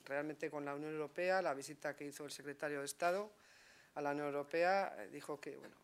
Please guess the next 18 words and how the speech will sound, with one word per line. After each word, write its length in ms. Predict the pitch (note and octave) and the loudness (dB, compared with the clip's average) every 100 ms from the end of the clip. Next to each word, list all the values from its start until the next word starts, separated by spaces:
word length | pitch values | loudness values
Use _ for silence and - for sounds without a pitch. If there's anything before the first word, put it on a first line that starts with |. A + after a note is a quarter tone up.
| _ | _
es 60 | - | -10
que 640 | - C#3+ C#3+ C#3 C3+ B2+ C3 | -4 -2 -2 -2 -4 -6 -6
de 100 | D3+ | -2
momento, 760 | D#3 E3+ F3+ F3+ F#3+ F#3 E3+ D#3 | 2 2 2 4 6 8 6 4
vamos 260 | D#3+ D#3 | 0 0
a 40 | D#3 | -2
decir, 300 | D3+ E3+ D#3+ | -2 -4 -4
desde 260 | D3+ C#3+ | -8 -6
un 60 | E3+ | -8
punto 180 | F3+ E3+ | -4 -4
de 40 | |
vista 180 | D#3 D#3 | -2 -4
comercial 500 | D#3 D3+ C#3+ E3+ D#3 | -4 -8 -2 -2 -2
somos 400 | - D#3 D3 - | -4 -6 -8 -8
amigos 360 | C#3+ D3 D3+ D3 | -6 -4 -4 -4
de 60 | C#3+ | -6
Estados 340 | - D3 D3 | 0 0 0
Unidos 460 | D3+ E3 D#3+ E3+ | -4 -4 -6 -8